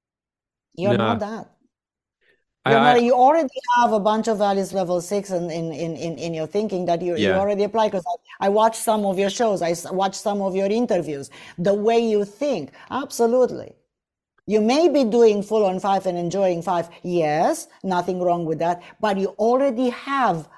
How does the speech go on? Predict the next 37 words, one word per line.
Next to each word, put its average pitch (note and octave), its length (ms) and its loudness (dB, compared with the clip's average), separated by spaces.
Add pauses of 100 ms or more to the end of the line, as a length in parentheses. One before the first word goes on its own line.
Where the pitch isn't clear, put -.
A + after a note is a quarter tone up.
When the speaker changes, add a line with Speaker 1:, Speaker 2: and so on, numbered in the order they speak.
(160)
Speaker 1:
uh, E3+ 420 -4
some F#3+ 340 -4
other F#3+ 240 -2
values, E3+ 560 -2
uh, D#3 300 -8
from, E3 360 -4
from E3+ 180 -6
the D#3+ 120 -4
upper E3+ 240 -2
values D#3 400 -4
levels D3 360 -8 (260)
present G#3+ 440 0
in F3 120 -2
your D#3+ 120 -2
consciousness D#3+ 640 -8
and, D3+ 180 -8
and, D3 240 -8
and, D3+ 200 -8
and D3+ 180 -8
in D3 260 -10
everything D3+ 420 -6
you C#3+ 100 -6
do. B2+ 180 -12 (240)
And F3 120 -4
that's F#3 160 -2
wonderful. A3 420 -6
That's, E3 260 -4
that's A3+ 360 0
actually F#3+ 340 -4
how F3 200 -2
to F#3+ 120 -6
do G3 140 -2
it. - 180 -6 (320)
And F#3 160 -4
how A3 300 0
to B3 140 -2
transition. F#3+ 800 -4